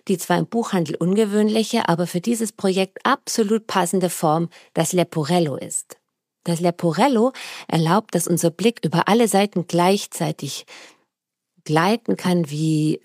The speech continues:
ein One-Shot im Film, also ohne Schnitte. Die Unterbrechungen, die ein Umblättern im Buch mit sich bringt.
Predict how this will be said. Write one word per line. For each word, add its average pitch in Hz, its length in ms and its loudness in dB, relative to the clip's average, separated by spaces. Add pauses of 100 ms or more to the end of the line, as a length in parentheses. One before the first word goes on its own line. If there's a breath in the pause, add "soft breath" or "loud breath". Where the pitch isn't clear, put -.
ein 156 460 -2
One-Shot 208 720 2 (100)
im 180 140 2
Film, - 480 2
also 170 480 2
ohne 180 240 2
Schnitte. 214 500 -2 (680 loud breath)
Die 160 340 4
Unterbrechungen, 165 960 2
die 156 180 0
ein 160 140 0
Umblättern 165 640 2
im 151 120 0
Buch - 280 -4
mit 139 180 -6
sich - 240 -8
bringt. - 520 -12